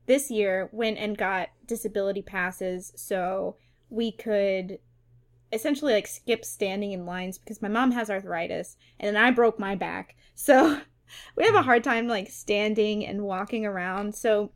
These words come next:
there's, like, a disability seating s-, section, and that's really awesome, because now I can, like,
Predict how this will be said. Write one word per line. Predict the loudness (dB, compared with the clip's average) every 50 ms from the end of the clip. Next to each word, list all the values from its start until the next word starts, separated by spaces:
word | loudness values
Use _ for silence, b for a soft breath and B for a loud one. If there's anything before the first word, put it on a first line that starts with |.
| -20 _ _ -20 _ _ _ _ _ _ _ _ _ -20 _ _ _ _ _ _ _ _ -2
there's, | 4 4 4 4 4
like, | 2 2 2
a | 0
disability | 0 0 -2 -2 -2 -2 0 0 2 2 2 0 0 -2 -2
seating | -4 -4 -6 -4 -2 0 0 0
s-, | -2 -4 _ _ _
section, | -6 -4 -4 -4 -4 -6 -6 -6 -6 -6 -6 _ _ _ _ _ _ _ _ -2
and | 0 0 2
that's | 2 0 0 0
really | 0 2 4 4 4
awesome, | 2 2 0 -2 -2 -2 0 0 0
because | 0 -2 -2 -2 -2 0 0
now | 0 0 2 0 0 0
I | 0 -2 -2
can, | -2 -2 -2 0 0 0 -2 -4
like, | -4 0 2 2 2 2 -2 -8